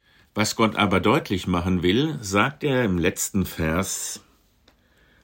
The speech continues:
des Jona-Buchs. Ich lese den Vers zehn. Und der Herr sprach: „Dich jammert der Rizinus,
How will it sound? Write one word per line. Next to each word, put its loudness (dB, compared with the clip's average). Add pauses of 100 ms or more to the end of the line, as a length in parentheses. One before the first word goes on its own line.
des 0
Jona-Buchs. 0
Ich -4
lese 2
den 0
Vers -4
zehn. -4
Und -4
der 2
Herr 0
sprach: -4 (840)
„Dich 6
jammert 4
der 8
Rizinus, -2